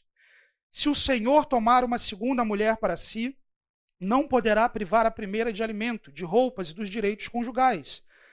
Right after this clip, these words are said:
Se não lhe garantir essas três coisas, ela poderá ir embora sem precisar pagar nada." Por que que esse mandamento está escrito? Porque mulheres poderiam ser exploradas por pessoas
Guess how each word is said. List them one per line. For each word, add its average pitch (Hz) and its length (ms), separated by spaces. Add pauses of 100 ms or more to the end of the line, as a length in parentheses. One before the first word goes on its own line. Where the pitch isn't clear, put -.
(140)
Se - 240
não 226 240
lhe 302 100
garantir 233 460
essas 214 280
três 262 260
coisas, 214 800
ela 220 160
poderá 214 420
ir 233 140
embora 208 520 (240)
sem 214 240
precisar 190 460
pagar 190 340
nada." 165 380 (960)
Por 285 160
que 370 160
que 339 80
esse - 160
mandamento 208 640
está 185 220
escrito? - 640 (120)
Porque 240 420
mulheres 233 680
poderiam 240 640
ser 214 260
exploradas 202 800
por - 160
pessoas 220 760